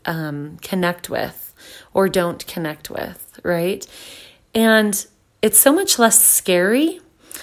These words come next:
Um, you know, through some of my previous experiences, I know that, um, and I've had a lot, I've had a lot of different sexual, uh,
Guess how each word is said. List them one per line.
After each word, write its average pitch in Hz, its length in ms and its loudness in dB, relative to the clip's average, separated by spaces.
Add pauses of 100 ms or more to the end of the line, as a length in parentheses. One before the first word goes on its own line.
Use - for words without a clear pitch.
(440)
Um, 202 560 2
you 214 140 0
know, 202 160 0
through 202 180 -4
some 240 240 0
of 233 120 0
my 185 180 0
previous 220 520 -2
experiences, 190 840 -4
I 170 140 -2
know 170 320 -2
that, - 440 -4 (540)
um, 156 640 -4 (800)
and 220 160 0
I've 320 160 2
had 320 220 -2
a 262 40 2
lot, 180 640 -2
I've - 160 0
had 220 220 -2
a - 20 0
lot 180 640 0
of 175 220 -2
different 175 340 -6
sexual, 156 720 -4 (720)
uh, 156 500 -2